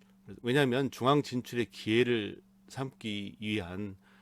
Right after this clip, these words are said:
어떤 그 서로의 필요에 의한 관계이기 때문에, 어, 그렇게 볼 수가 있겠죠. 어, 사실 뭐 <laughs>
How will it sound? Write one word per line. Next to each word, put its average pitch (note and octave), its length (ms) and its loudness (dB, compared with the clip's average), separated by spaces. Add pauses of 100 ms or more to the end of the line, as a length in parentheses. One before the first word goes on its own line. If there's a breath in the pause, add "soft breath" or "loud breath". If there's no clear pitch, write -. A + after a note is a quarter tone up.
(140 loud breath)
어떤 G2 380 -6
그 F#2 180 -8
서로의 A#2+ 760 2
필요에 G3+ 280 0
의한 B2 180 4
관계이기 F#2 340 -8
때문에, F#2+ 600 -8 (640 soft breath)
어, E2+ 280 -16 (140)
그렇게 G#2+ 260 -8
볼 F#2+ 180 -10
수가 F#2+ 500 -6
있겠죠. F2+ 500 -12 (560 soft breath)
어, E2+ 300 -12
사실 C#3+ 400 -4
뭐 A2+ 440 -2
<laughs> - 260 -4